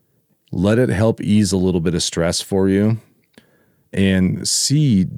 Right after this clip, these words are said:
just how much of an impact it has on your creative well-being, recharging your creativity, and even just your mental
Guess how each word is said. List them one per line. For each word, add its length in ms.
just 260
how 160
much 300
of 80
an 100
impact 480
it 80
has 540
on 320
your 440
creative 960
well-being, 880
recharging 880
your 120
creativity, 920
and 640
even 380
just 580
your 580
mental 840